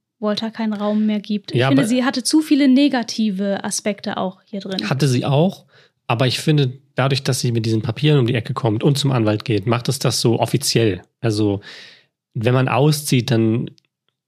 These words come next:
Speaker 2: gibt's, also, es gibt natürlich auch nach einer Scheidung immer noch irgendwie einen Weg zurück, aber so auszuziehen, okay, i-, ist schon ein doller Schritt, aber da
Speaker 1: Mhm.
Speaker 2: gibt's immer noch eine Möglichkeit, okay, wir raffen uns jetzt wieder zusammen.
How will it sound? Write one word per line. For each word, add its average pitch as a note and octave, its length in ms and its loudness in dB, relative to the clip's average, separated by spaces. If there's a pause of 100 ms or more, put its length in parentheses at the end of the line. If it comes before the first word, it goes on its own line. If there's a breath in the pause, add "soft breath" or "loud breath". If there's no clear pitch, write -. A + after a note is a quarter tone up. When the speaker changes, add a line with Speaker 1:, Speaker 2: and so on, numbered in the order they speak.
(140)
Speaker 2:
gibt's, - 320 -2
also, A#2 360 0
es - 120 -10
gibt - 180 -6
natürlich A#2 300 -4
auch A2+ 100 -8
nach G2+ 100 -2
einer G2 120 -6
Scheidung A2+ 280 0
immer A2 140 0
noch A2 160 -4
irgendwie A2 240 0
einen G#2+ 100 0
Weg G#2+ 160 -2
zurück, G#2+ 400 -2 (460 loud breath)
aber A2 280 0
so G#2 160 0
auszuziehen, C3 640 0
okay, A#2+ 520 2 (360)
i-, D#3+ 60 -4
ist - 340 -2
schon C3+ 120 4
ein - 20 2
doller A#2 220 2
Schritt, D3 340 0
aber A2+ 180 2
da A#2 180 0
Speaker 1:
Mhm. A#2+ 140 -2
Speaker 2:
gibt's A2 160 -4
immer B2 180 4
noch G#2 100 0
eine G2+ 80 -2
Möglichkeit, A2 420 0
okay, A#2 260 0
wir A2 120 2
raffen G#2 160 -2
uns G#2 120 -2
jetzt - 160 -4
wieder A#2 140 -2
zusammen. A2 440 0